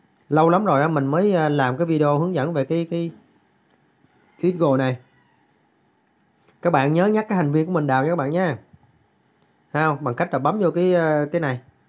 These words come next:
cái đồng hồ này, bấm vô một cái ha, bấm ok là mình nhắc nhở người ta đào ha. Đó thì quá đơn giản rồi, cái video nào mình cũng hướng dẫn các bạn rồi. Và, à, các bạn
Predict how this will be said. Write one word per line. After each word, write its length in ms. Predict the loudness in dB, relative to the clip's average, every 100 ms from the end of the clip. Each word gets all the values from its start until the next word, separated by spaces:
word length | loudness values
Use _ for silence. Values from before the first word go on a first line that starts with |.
| -8
cái 80 | -4
đồng 140 | -4
hồ 160 | -2 -2
này, 100 | -2
bấm 180 | -2 -2
vô 80 | -2
một 40 | 0
cái 200 | -2 0
ha, 180 | -2 -2 -10
bấm 120 | -6
ok 220 | -6 -2
là 460 | -2 0 0 -2 -6 _ _ _ _
mình 140 | -6 -4
nhắc 180 | -4
nhở 120 | -4 -2
người 100 | -2
ta 140 | -2
đào 220 | 0 -2
ha. 260 | 0 -2 -4 _ _ _ _ _ _ -4
Đó 160 | -2
thì 60 | 0
quá 140 | 0 0
đơn 200 | 0 -2
giản 200 | -2 -2
rồi, 100 | -4 -6
cái 100 | -4
video 240 | 0 2 0
nào 200 | -2 -4
mình 140 | -6
cũng 220 | -6 -6 -2
hướng 140 | -2
dẫn 140 | -2
các 100 | -4
bạn 160 | -4 -2
rồi. 180 | 0 0 -4 _ _ _ _ _ _ _ _ _ 0
Và, 380 | 4 4 4 0 -12 _ _ -6
à, 160 | -2 0
các 180 | 0
bạn 380 | 0 2 0 0